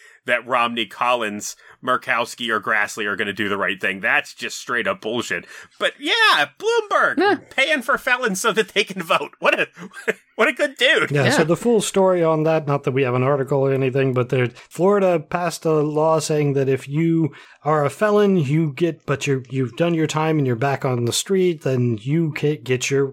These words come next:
Speaker 3: right to vote back, which was something that you didn't have previously. But you have to pay your fines, any fines that are due. Well, if you've been in jail, you haven't exactly been earning money to pay those fines.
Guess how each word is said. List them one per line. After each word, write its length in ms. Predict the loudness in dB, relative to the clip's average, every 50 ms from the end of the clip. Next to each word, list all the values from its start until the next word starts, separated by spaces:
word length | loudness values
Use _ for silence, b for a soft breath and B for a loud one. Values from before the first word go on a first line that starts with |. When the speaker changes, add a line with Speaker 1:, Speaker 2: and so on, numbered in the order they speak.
| -4
Speaker 3:
right 220 | -4 -4 -4 -4 -4
to 100 | -4 0
vote 280 | 2 2 2 2 2
back, 340 | 0 -2 -2 -4 -6 -8 -6
which 240 | -6 -6 -6 -4 -4
was 140 | -2 -2 0
something 360 | -2 -2 -2 -2 -2 0 0
that 180 | 0 -2 -4 -4
you 120 | -6 -6
didn't 360 | -4 -4 -2 -2 -2 -2 -4
have 440 | -4 -4 -2 0 0 2 0 0 -2
previously. 600 | -2 -4 -4 -2 -2 -4 -4 -2 -2 -2 -4 -4 -6 B B B B B B B B
But 280 | -2 -2 -2 -2 -4 -6
you 140 | -4 -2 -2 -2
have 300 | 0 -2 -2 -2 -2 -2 -4
to 80 | -8
pay 360 | -8 -8 -4 -2 0 2 2 2
your 180 | 0 0 -2 -4
fines, 800 | -4 -4 -4 -2 0 2 2 0 0 -2 -8 -14 -16 -16 -14 -6
any 220 | -2 0 0 2 0
fines 480 | 0 -2 -2 -2 0 2 2 0 0
that 120 | 0 -2 -2
are 60 | -4
due. 300 | -4 -4 -6 -6 -8 -12 -14 -6 0
Well, 320 | 0 2 2 0 -2 -6 _
if 160 | -6 -4 -2
you've 160 | 0 -2 0
been 160 | 2 2 2 2
in 140 | 2 2
jail, 500 | 0 0 0 0 0 0 0 -2 -6 -10 B B B B B B
you 140 | -2 -2 -2
haven't 200 | 0 0 0 -2
exactly 480 | 0 0 0 0 0 0 0 0 -2
been 220 | 0 2 0 0 0
earning 420 | 0 0 2 2 2 2 2 2
money 320 | 2 0 0 0 -2 -2 -4
to 140 | -4 -4
pay 180 | -4 -2 0 0
those 220 | 0 0 0 -2 -2
fines. 480 | -2 -4 -4 -4 -6 -8 -12 -14 -14